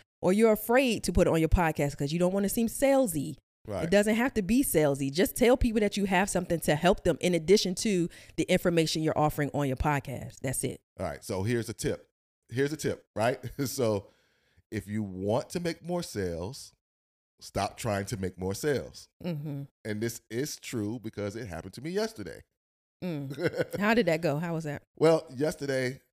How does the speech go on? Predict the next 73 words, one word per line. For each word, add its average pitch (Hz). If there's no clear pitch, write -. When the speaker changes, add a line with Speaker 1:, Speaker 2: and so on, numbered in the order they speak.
Speaker 2:
I 110
had 107
someone, 110
um, 98
off 101
of 95
my, 95
off 92
of -
one 98
of -
my 90
YouTube 98
videos 87
that 90
I 87
did, 87
like, 80
two 113
or 98
three 98
years 90
ago. 80
They 165
signed 117
up 113
for, 107
um, -
Speaker 1:
Wait, 160
wait. 147
Y-, 165
two 233
or 233
three 214
years 175
ago? 123
Speaker 2:
Yeah, 113
two -
or 120
three 123
years 107
ago. 78
Speaker 1:
So 143
you 139
had 135
a 139
video 139
on 160
YouTube 147
Speaker 2:
Uh-huh. 92
Speaker 1:
from 110
two 185
or -
three 196
years 165
ago, 135
Speaker 2:
Uh-huh. 92
Speaker 1:
and 147
they 151
just, 151
and 151
they're 147
calling 135
you. 127
Speaker 2:
Yeah, 113
they're 87
Speaker 1:
So -
Speaker 2:
still, 147
Speaker 1:
that -
Speaker 2:
they're 98
Speaker 1:
video 170
Speaker 2:
still 147
Speaker 1:
is 135